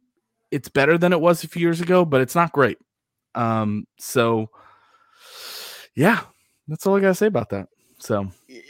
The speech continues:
Speaker 2: I don't know. Wh-, when it, when it was clear, it became very clear that they didn't really have long-term plans for guys like Joey Bart and Elliot Ramos. Like, you, you look back at those times, like, in twenty twenty-one, for instance, like,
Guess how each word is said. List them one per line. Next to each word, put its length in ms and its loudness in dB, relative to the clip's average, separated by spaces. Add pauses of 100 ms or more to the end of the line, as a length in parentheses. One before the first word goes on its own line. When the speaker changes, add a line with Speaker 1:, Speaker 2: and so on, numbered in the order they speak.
Speaker 2:
I 80 -8
don't 100 -8
know. 200 -8
Wh-, 40 -12
when 120 -4
it, 100 -8
when 100 -4
it 80 2
was 200 -6
clear, 560 -6 (720)
it 60 -20
became 260 -10
very 220 -6
clear 280 -10
that 220 -14
they 120 -6
didn't 180 -10
really 200 -8
have 280 -6
long-term 440 -10
plans 360 -14
for 100 -16
guys 260 -12
like 140 -18 (640)
Joey 180 -2
Bart 360 0
and 140 -14 (140)
Elliot 200 -10
Ramos. 520 -6
Like, 220 -10
you, 260 -10
you 180 -4
look 160 -2
back 220 2
at 80 -8
those 160 -8
times, 400 -6
like, 240 -8
in 80 -8
twenty 220 -8
twenty-one, 380 -6
for 100 -10
instance, 280 -14
like, 120 -12